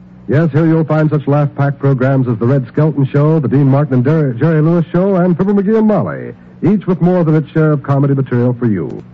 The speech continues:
Yes, Dean and Jerry, those madcap comedy characters, provide thirty zany minutes of mirth and madness.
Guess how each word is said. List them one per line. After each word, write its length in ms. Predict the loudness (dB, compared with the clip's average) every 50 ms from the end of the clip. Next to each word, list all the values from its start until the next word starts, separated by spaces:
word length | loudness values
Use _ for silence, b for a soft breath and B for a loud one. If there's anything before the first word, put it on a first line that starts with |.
| -20 -20 B B B B B -2
Yes, 240 | 0 2 2 2 0
Dean 220 | 2 2 2 2
and 140 | 2 2 2
Jerry, 320 | 2 2 2 2 2 2 2
those 200 | 2 2 0 2
madcap 560 | 0 0 0 0 -2 -2 -2 -2 -2 -2 -2
comedy 320 | -2 0 0 2 2 0 0
characters, 460 | 0 0 0 0 0 0 0 -2 -2
provide 420 | -2 -2 -2 -2 0 -2 -2 -2
thirty 360 | -2 -2 0 0 0 -2 -2 0
zany 260 | 0 0 0 2 2
minutes 300 | 2 2 0 0 -2 -2
of 100 | -4 -2
mirth 240 | 0 0 0 2 2
and 100 | 0 0
madness. 380 | 0 -2 -6 -8 -12 -14 -14